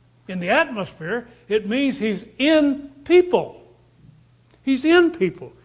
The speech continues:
He's in humanity. That's where he is.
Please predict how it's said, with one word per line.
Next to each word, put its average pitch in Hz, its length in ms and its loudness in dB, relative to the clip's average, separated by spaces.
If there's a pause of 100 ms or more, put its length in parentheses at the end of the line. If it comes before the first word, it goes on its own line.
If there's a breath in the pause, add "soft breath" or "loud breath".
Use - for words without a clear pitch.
(240 soft breath)
He's 254 220 4
in 302 180 4
humanity. 330 760 2 (240)
That's 233 220 0
where 269 160 2
he 302 80 2
is. 320 400 2